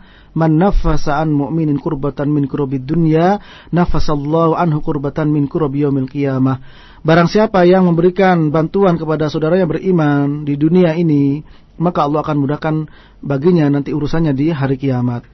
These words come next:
Bukankah ini menunjukkan bahwa yang kita lakukan untuk diri kita pada hakikatnya, kalau kita itu ikhlas? Kemudian masalah tadi, eh, kita sudah berupaya untuk mengajak orang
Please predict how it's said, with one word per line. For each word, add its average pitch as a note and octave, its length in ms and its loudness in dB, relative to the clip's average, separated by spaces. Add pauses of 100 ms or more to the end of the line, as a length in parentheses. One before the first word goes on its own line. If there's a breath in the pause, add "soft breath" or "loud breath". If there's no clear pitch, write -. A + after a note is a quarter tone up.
(140)
Bukankah G#3 400 0
ini A3 240 4
menunjukkan F#3 480 2
bahwa F3 320 -2
yang D#3+ 80 -4
kita D#3+ 240 -6
lakukan E3 240 -4
untuk E3 240 -2
diri E3+ 160 0
kita F3+ 320 -4
pada C3+ 240 -10
hakikatnya, F3+ 640 -2 (300 loud breath)
kalau D#3+ 180 2
kita D#3+ 240 0
itu - 160 -6
ikhlas? B2 720 -6 (320 loud breath)
Kemudian F3+ 640 4 (300 loud breath)
masalah E3 420 0
tadi, D#3 600 2 (880)
eh, D#3 280 4
kita E3 280 0
sudah D3 260 2 (200)
berupaya C#3+ 720 2
untuk C#3+ 340 -4
mengajak C#3 480 -2
orang D#3 720 0